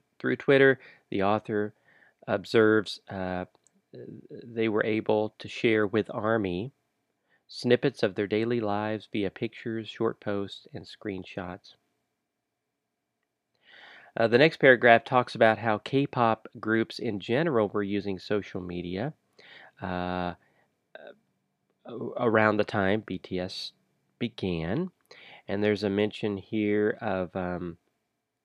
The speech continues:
uh, Facebook being used, uh, Instagram being used. There aren't, m-,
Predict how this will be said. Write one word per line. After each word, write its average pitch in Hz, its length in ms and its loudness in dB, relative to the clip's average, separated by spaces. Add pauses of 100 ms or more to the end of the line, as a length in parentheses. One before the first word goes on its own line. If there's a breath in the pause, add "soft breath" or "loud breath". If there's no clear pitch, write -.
(1040 loud breath)
uh, 143 100 -8 (100)
Facebook 117 520 0
being 135 220 0
used, 151 600 -2 (800)
uh, 135 60 -12
Instagram 135 800 -2
being 135 300 0
used. 131 460 0
There 117 140 6
aren't, 127 240 2 (120)
m-, 117 140 -6